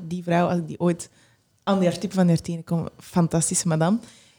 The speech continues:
Die zei altijd, en dat is me bijgebleven, zij, ehm, haar, eh, job was in, in puur hiërarchisch, of hoe zeg je dat, eh, hoger. Allee, zij was C E O van, eh, van, allee, niet van L'Oréal, maar wel van haar divisie.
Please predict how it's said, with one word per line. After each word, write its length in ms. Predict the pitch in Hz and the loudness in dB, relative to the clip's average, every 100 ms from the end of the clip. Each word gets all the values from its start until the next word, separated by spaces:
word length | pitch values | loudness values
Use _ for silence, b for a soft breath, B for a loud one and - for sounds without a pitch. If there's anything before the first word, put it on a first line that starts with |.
| B | B
Die 80 | - | -18
zei 160 | 220 277 | -4 -2
altijd, 420 | 320 330 311 - | 0 0 0 -2
en 140 | - | -2
dat 100 | 214 | 0
is 80 | 214 | 0
me 140 | 214 202 | -2 0
bijgebleven, 800 | 175 262 285 262 285 285 277 185 | 0 0 -2 -2 0 2 2 2
zij, 380 | 202 202 202 - | 2 2 0 -4
ehm, 300 | 175 175 180 | -2 0 4
haar, 460 | 180 208 220 - - | 6 6 6 0 -8
eh, 300 | - 50 - | -10 -8 -2
job 220 | 190 214 | 2 2
was 320 | 214 185 - - | 4 2 2 -2
in, 280 | - 160 | -4 -4
in 340 | - - 139 123 - - _ | -4 -10 -14 -18 -20 -20 _
puur 440 | - 190 185 - - b b _ | -12 -2 -2 -2 -10 b b _
hiërarchisch, 480 | - 170 170 - 196 | -4 -2 -2 -4 -4
of 60 | 170 | 0
hoe 80 | |
zeg 120 | 160 185 | 2 4
je 100 | 202 | 4
dat, 200 | 208 208 B 185 | 4 2 B -10
eh, 600 | - 170 170 160 147 156 | -2 2 4 4 2 2
hoger. 380 | 160 185 185 233 | 4 4 4 2
Allee, 160 | 202 165 | 4 4
zij 160 | 165 | 2
was 280 | 160 160 - 175 - | 2 0 -2 -6 -10
C 20 | |
E 180 | 185 170 | -12 -8
O 160 | 175 | -4
van, 340 | 185 170 175 175 | 0 2 4 2
eh, 640 | - 170 160 160 147 95 50 - | 0 0 0 0 0 0 -2 -4
van, 540 | - - 175 160 151 - - - | -6 -2 -2 -2 -4 -10 -16 -12
allee, 160 | - | -6
niet 140 | 156 160 | -2 -2
van 140 | 180 | -2
L'Oréal, 300 | 160 151 160 | 0 0 0
maar 100 | 185 | 0
wel 140 | 156 156 | 0 0
van 140 | 165 | 0
haar 180 | 156 147 | 0 -4
divisie. 600 | 151 160 190 190 214 214 | -8 -12 -10 0 2 2